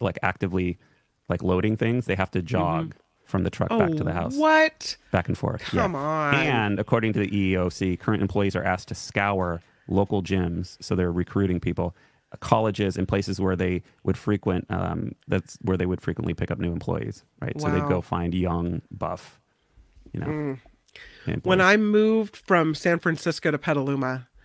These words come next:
Speaker 2: I hired this company called One Big Man, One Big Truck. Have you ever seen
Speaker 1: Ooh.
Speaker 2: those around San Francisco?
Speaker 1: I think I've seen that before.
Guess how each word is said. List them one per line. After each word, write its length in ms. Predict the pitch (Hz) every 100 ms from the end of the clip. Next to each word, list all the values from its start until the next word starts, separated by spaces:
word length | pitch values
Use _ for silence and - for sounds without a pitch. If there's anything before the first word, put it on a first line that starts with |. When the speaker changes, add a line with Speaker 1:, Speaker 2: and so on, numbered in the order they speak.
| _ _ _ _ -
Speaker 2:
I 100 | 165
hired 380 | 156 180 180
this 160 | 165 151
company 420 | - 165 160 151
called 520 | - - 147 147 131
One 260 | 131 160 175
Big 300 | 151 160 139
Man, 460 | 139 156 165 160 131
One 220 | 156 156
Big 300 | 127 156 131
Truck. 460 | - 180 - - - _ -
Have 80 |
you 60 | 165
ever 100 | 185
seen 180 | 123 185
Speaker 1:
Ooh. 20 |
Speaker 2:
those 160 | 170 175
around 180 | 175 175
San 160 | 190 165
Francisco? 540 | 170 - 175 202 190 196
Speaker 1:
I 40 |
think 240 | - 117
I've 100 | 107
seen 160 | - 92
that 100 | 85
before. 320 | 95 92 90